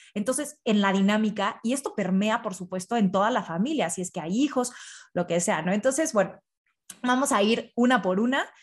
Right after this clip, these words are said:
eh, comenzando con el desprendimiento, que es esta fase cuando ya realmente salimos de nuestro núcleo familiar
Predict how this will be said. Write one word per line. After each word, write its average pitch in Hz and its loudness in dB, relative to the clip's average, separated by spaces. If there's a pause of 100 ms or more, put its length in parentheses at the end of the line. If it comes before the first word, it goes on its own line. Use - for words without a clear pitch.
(260)
eh, 185 -6
comenzando 208 2
con 214 -2
el 190 -2
desprendimiento, 170 -2 (680)
que 240 2
es 233 2
esta 320 2
fase 262 0
cuando 202 0
ya 240 0
realmente 262 -2 (340)
salimos 320 0
de 330 -2
nuestro 277 -4
núcleo 302 0
familiar 247 0